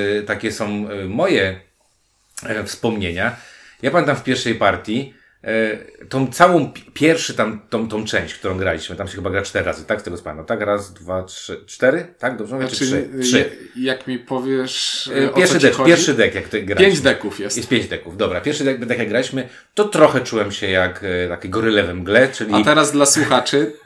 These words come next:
Speaker 2: to, to jest to, co, o czym mówiłem. Talia, z której dobieramy karty, jest częściowo losowa, a częściowo ułożona, bo mamy pięć talii, które leżą jedna na drugiej i talia to jest, e, też na wyrost, bo tam w talii jest od czterech do sześciu kart,
Speaker 1: Tak.
Speaker 2: jeśli dobrze pamiętam.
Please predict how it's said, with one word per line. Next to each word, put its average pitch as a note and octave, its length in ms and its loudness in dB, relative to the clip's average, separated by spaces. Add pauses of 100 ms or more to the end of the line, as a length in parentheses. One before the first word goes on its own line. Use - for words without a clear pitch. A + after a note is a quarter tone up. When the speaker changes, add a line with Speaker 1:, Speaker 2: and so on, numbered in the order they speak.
(100)
Speaker 2:
to, D3 140 4
to D3 160 0
jest C3+ 200 2
to, C#3+ 100 2
co, D3+ 160 -2
o C#3+ 120 -2
czym C3 140 -2
mówiłem. B2 340 0
Talia, C#3 280 2
z - 60 -2
której B2+ 260 -2
dobieramy A#2+ 420 -2
karty, - 380 -2
jest B2 200 -2
częściowo B2 460 0
losowa, A#2+ 600 0
a A#2+ 80 -4
częściowo C3 400 -4
ułożona, C3+ 480 2
bo G#2 120 -6
mamy A#2+ 240 -4
pięć C#3+ 320 -4
talii, B2 300 2
które B2+ 220 -4
leżą A#2+ 280 0
jedna A#2+ 260 -2
na A2 160 -4
drugiej A2+ 400 -2 (280)
i C#3 80 -2
talia D#3 340 4
to C3 140 -2
jest, - 580 -2 (840)
e, A2 40 -8
też C#3+ 200 -6
na D#3 100 -4
wyrost, F3+ 360 2
bo D3+ 80 -6
tam C#3+ 120 0
w - 80 -16
talii C#3 260 0
jest C#3 340 -4
od C3+ 260 -4
czterech A#2 640 -4
do A2+ 540 -2
sześciu A#2+ 460 -4
kart, A2 300 -2
Speaker 1:
Tak. - 100 -14
Speaker 2:
jeśli G#2 280 -6
dobrze G#2+ 260 -6
pamiętam. A2 580 -4